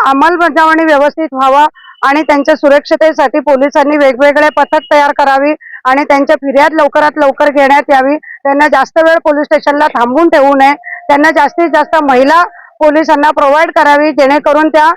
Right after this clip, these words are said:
त्यांच्या समस्या त्यांना सांगतील. आणि मुली जर मिसिंग असतील त्यांची दखल लवकरात लवकर घेण्यात यावी आणि चोवीस तासात त्याचा तपास करावी, म्हणजे जिवंतपणे त्या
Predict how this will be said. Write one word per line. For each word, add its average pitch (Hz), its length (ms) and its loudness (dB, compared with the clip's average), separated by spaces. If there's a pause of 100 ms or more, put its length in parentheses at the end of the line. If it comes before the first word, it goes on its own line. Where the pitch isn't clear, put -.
(280)
त्यांच्या 294 360 0 (100)
समस्या 311 420 0
त्यांना 311 340 0
सांगतील. 262 460 -2 (360)
आणि 302 300 0 (360)
मुली 311 320 2
जर 370 220 2
मिसिंग 339 380 0
असतील 302 360 -2 (400)
त्यांची 294 360 0
दखल 349 360 -4 (180)
लवकरात 359 500 0
लवकर 330 340 0
घेण्यात 311 340 0
यावी 320 220 0
आणि 320 200 0
चोवीस 294 300 -2
तासात 330 280 -2
त्याचा 320 320 -2
तपास 339 380 0
करावी, 240 340 0 (300)
म्हणजे 294 240 -2
जिवंतपणे 349 720 0
त्या 349 200 0